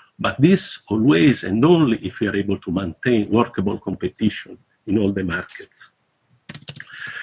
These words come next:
Then we have the question of, uh, fundamental rights. It's clear that the internet is creating, and the digital world is creating a situation in which there is a new pressure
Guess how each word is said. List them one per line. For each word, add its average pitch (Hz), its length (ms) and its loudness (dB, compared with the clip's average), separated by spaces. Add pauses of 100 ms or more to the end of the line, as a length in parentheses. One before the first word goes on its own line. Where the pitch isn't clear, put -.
(240)
Then 175 380 6
we 160 80 8
have 147 160 4
the 120 80 -8
question 120 440 4
of, 107 220 -2
uh, 107 360 -4
fundamental 98 680 0
rights. - 560 -8
It's 113 160 -2
clear 165 280 8
that 139 140 2
the 123 220 -4
internet 143 640 2
is - 160 -6
creating, 117 580 0
and 92 100 -4
the 95 80 -4
digital 117 420 2
world 117 260 2
is 104 100 -4
creating 104 360 2
a 95 40 -2
situation 127 520 -2
in 113 100 4
which 107 180 2
there 101 160 0
is 113 160 2
a 110 60 2
new 143 200 8
pressure - 560 -2